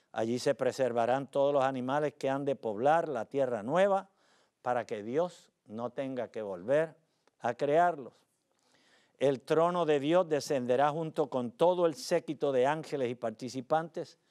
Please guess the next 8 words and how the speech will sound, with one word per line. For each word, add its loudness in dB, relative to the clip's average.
en -2
el -4
juicio -4
de -4
los -6
vivos. -8
Cristo 0
aplana 0